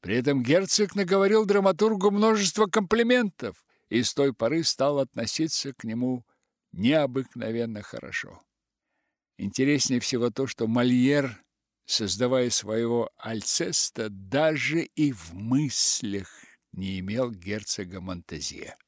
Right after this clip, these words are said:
Однако, несмотря на успех при дворе и на хорошее качество пьесы, сборов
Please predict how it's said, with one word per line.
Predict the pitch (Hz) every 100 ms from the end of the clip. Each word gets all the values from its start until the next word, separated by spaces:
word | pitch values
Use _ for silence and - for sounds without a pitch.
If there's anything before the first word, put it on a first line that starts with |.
| _ _ _ _ _ _ _ _ -
Однако, | - 101 156 220 - 226
несмотря | 202 190 - 180 160 185 202
на | 185
успех | 160 147 - - 185 - - -
при | - 127
дворе | 117 110 123 175 214 180 _ _ _ -
и | 117
на | 120
хорошее | - 113 135 135 - 110 104 90 _ _
качество | - 135 - - 117 - - 143 143 -
пьесы, | - 143 156 - 135
сборов | 117 - 90 95 160 185 190 180 -